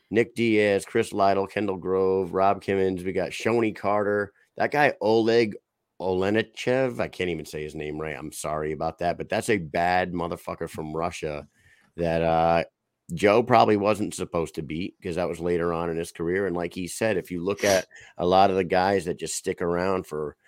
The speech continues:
many, many years, and you look at, like, honestly, I'm not picking on Melvin, but if you put Joe and Melvin's records right next to each other,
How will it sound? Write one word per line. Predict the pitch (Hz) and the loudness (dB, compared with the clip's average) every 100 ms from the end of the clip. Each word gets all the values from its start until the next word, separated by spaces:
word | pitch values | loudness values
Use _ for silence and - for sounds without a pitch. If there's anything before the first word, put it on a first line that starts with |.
| _ _ | _ _
many, | 82 92 98 | -2 0 2
many | 92 90 | 2 0
years, | 85 85 107 107 87 82 - _ _ _ _ _ _ | -2 -2 0 0 0 -4 -10 _ _ _ _ _ _
and | 82 101 | -6 -2
you | 101 | 0
look | 104 | 2
at, | 104 85 | 2 2
like, | 90 - _ _ _ - | 0 -4 _ _ _ -4
honestly, | 107 113 107 98 | 0 0 -2 -2
I'm | 92 | -2
not | 95 92 | -2 -4
picking | 101 98 | -4 -2
on | 87 90 | -2 -2
Melvin, | 110 92 85 78 | -2 -2 -4 -4
but | 85 | -6
if | 82 | -6
you | 98 | -8
put | 95 117 92 | -4 0 0
Joe | 85 87 101 98 90 | -2 -2 0 2 0
and | 78 87 | -2 -2
Melvin's | 98 98 92 87 - _ _ _ | -2 0 -2 -4 -8 _ _ _
records | 95 123 98 85 78 | -2 0 0 -2 -2
right | 87 | -4
next | 65 117 - | -2 -6 -6
to | 92 | -8
each | 82 - | -6 -6
other, | 78 73 76 | -4 -4 -4